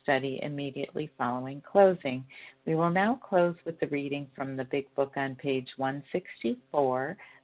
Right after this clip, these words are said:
followed by the Serenity Prayer. Will Lisa B. please read A Vision for You?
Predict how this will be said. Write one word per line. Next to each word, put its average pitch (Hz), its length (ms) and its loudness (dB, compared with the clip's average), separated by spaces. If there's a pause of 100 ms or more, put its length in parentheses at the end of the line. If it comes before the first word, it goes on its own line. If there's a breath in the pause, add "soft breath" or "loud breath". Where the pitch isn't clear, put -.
(120)
followed 135 360 6
by 135 160 2
the 143 120 -6 (100)
Serenity 190 560 2
Prayer. 127 420 0 (320 soft breath)
Will 147 200 2
Lisa 151 380 0 (100)
B. 160 480 2 (200)
please 147 260 0 (120)
read 139 460 -2 (100)
A 151 80 -4
Vision 143 420 -4
for 175 100 -4
You? 160 500 0